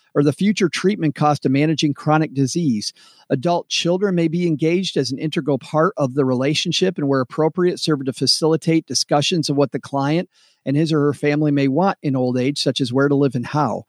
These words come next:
The longevity solutions advisor focuses and facilitates more in-depth discussions about health and well-being.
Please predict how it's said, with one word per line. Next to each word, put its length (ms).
The 80
longevity 540
solutions 540
advisor 460
focuses 560
and 100
facilitates 760
more 300
in-depth 540
discussions 560
about 240
health 280
and 140
well-being. 640